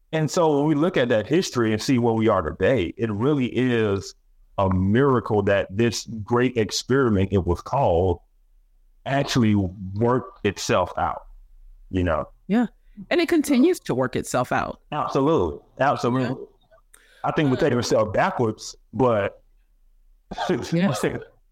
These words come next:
Speaker 1: but yeah, we're still on that path of working things out.
Speaker 2: Yeah. I was recently at the M L K Museum in Atlanta, and I picked up a couple of books on history.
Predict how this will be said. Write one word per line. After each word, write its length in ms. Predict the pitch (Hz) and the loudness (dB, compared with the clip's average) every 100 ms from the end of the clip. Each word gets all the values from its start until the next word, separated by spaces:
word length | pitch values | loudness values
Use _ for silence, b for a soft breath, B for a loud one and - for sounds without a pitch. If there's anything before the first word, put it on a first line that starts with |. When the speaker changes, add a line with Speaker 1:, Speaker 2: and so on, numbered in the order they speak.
| _ | _
Speaker 1:
but 240 | 113 123 131 | 0 2 4
yeah, 160 | 131 | 2
we're 260 | 113 131 147 | 2 2 0
still 320 | 143 151 139 | 0 2 2
on 120 | 127 123 | 2 2
that 160 | 120 | 0
path 280 | 147 120 104 | 2 0 2
of 120 | 110 | 2
working 300 | 110 107 107 | 2 2 0
things 260 | 95 90 85 | -2 -4 -4
out. 180 | 76 - - - - _ | -6 -8 -16 -20 -20 _
Speaker 2:
Yeah. 300 | 208 165 71 - 240 _ b b b b | -6 -4 -4 -6 -12 _ b b b b
I 120 | 185 | 0
was 180 | 190 190 | 2 2
recently 540 | 185 196 190 185 165 | 0 0 0 0 0
at 420 | - 156 151 143 135 | 0 0 0 -4 -2
the 320 | 147 143 135 | 0 2 0
M 120 | 147 | 0
L 140 | 156 143 | 0 0
K 240 | - 156 | 0 0
Museum 800 | 156 147 143 139 139 139 135 139 - | 2 2 0 -2 -2 -2 -4 -8 -4
in 240 | 139 135 | -2 -2
Atlanta, 800 | 135 - 170 190 - 151 147 147 - _ | -4 -2 -2 -2 -2 -2 -2 -4 -10 _
and 580 | 151 143 139 139 139 - - | -2 0 0 0 -2 -4 -2
I 120 | 147 | -2
picked 420 | 143 - 180 - 151 | -2 -4 -4 -6 -4
up 220 | 151 139 - | -2 -2 -4
a 80 | 139 | -4
couple 360 | 156 - 135 | -4 -4 -2
of 200 | 131 - | -2 -2
books 340 | - 403 - - | -2 -2 -2 -6
on 240 | 139 131 | -2 -2
history. 580 | 139 104 - 90 65 | -2 -6 -6 -6 -6